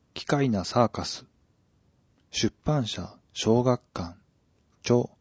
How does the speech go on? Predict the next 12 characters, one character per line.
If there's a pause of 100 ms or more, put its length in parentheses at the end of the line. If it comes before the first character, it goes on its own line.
(240)
ダ
レ
ン・
シ
ャ
ン。 (800)
訳、 (540)
橋
本
め
ぐ
み。